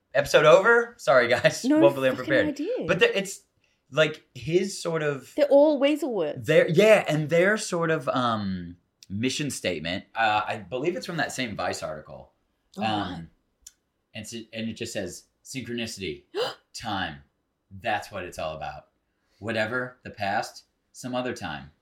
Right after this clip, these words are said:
Speaker 1: It's a circle. In the center is now. That's what it's about." Is
Speaker 2: It's
Speaker 1: he
Speaker 2: not
Speaker 1: high
Speaker 2: what it's
Speaker 1: as
Speaker 2: about!
Speaker 1: fuck?
Speaker 2: That's nothing! What does that mean?
Speaker 1: That is seriously, like, two seventeen-year-olds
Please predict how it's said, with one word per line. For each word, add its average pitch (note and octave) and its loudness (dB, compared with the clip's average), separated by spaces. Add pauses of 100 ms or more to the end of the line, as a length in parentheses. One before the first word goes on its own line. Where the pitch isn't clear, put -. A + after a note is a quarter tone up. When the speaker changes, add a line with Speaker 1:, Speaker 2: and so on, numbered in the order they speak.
(220)
Speaker 1:
It's A2 -16
a - -10
circle. - -10 (320)
In G2 -14
the F#2 -12
center G#2 -12
is E2 -18
now. C#2+ -12 (640)
That's F2 -6
what D2 -16
it's D2 -18
about." C#2 -14 (1200)
Is D3 0
Speaker 2:
It's E4 2
Speaker 1:
he D4 4
Speaker 2:
not C#5 10
Speaker 1:
high F5 12
Speaker 2:
what F5 4
it's D#5+ 12
Speaker 1:
as C#5+ 10
Speaker 2:
about! D5 12
Speaker 1:
fuck? F#5 12
Speaker 2:
That's - 6
nothing! D5 10
What B4+ 8
does F5 6
that E5 12
mean? D#5 10
Speaker 1:
That A#3 4
is - 2
seriously, A#3+ 0
like, F3+ 4 (300)
two A3 -2
seventeen-year-olds F3 2